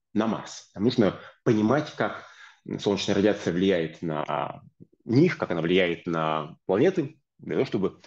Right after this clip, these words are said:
лучше планировать систему защиты. Поскольку вот этот горячий Юпитер находится очень близко к звезде, там просто какие-то невообразимые объемы этой звездной радиации,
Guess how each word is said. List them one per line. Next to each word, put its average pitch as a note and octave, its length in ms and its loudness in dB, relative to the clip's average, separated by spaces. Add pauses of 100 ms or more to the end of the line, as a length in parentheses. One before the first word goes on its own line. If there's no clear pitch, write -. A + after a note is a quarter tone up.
(280)
лучше A2 440 0
планировать G2+ 560 -2
систему E2 300 -6
защиты. - 420 -6 (600)
Поскольку C3 460 0
вот G#2+ 80 -2
этот G2 340 -2
горячий A#2 380 4
Юпитер G2 240 0
находится B2+ 360 2 (100)
очень C3+ 380 2
близко G#2 280 -4
к - 160 -20
звезде, G#2 340 4
там C#3 480 2 (140)
просто - 200 -4
какие-то F#2+ 260 -2
невообразимые A#2 1040 4 (120)
объемы F#2 600 2 (280)
этой F2+ 260 4
звездной F#2 300 2
радиации, B2+ 640 2